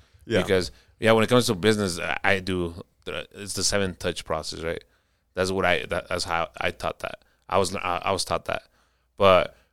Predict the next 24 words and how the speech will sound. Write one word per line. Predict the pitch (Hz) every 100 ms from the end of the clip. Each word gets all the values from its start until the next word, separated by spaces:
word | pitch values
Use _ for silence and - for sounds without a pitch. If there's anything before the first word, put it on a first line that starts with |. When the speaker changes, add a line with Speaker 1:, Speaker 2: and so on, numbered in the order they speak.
| _
Speaker 2:
basically, | 104 101 104 - 101 95
people | 90 95
have | 98
to | 90
see | 85 95
at | 92
least | 95 - - - _ 104
you | 98
seven | 90 107 101
times | 95 98 104 95
in | 90
order | 90
for | 95
you | 87
to |
trust, | 80 90 80 -
right? | 87 80 _ _ _ _
So | -
I | 95
do, | 92 95 90 - _ _ _ - -
I | 92
do | 90 92 -
digital | 95 92 92
marketing, | 92 90 98 92 90